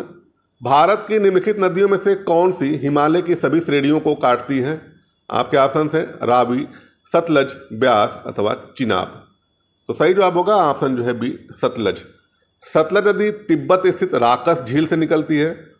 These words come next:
और यह उत्तर पश्चिमी दिशा में बहते हुए सिपकी दर्रे के पास हिमाचल प्रदेश राज्य में प्रवेश करती है।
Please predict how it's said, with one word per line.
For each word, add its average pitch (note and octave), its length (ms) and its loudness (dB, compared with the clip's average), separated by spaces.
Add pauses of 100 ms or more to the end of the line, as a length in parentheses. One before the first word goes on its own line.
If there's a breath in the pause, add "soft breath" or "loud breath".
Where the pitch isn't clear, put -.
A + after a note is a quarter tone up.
(140)
और C#3 160 2
यह F3+ 200 4
उत्तर E3+ 260 0
पश्चिमी E3 380 -2
दिशा D3+ 240 0
में D3 100 -2
बहते C3+ 280 2
हुए B2+ 200 0 (540)
सिपकी D3+ 340 -2
दर्रे D#3+ 300 2
के D3+ 100 0
पास D3+ 400 0
हिमाचल B2+ 360 0
प्रदेश B2 320 -2
राज्य A2 240 0
में C#3+ 160 -2
प्रवेश A2+ 300 0
करती A2 300 -2
है। C3 160 -4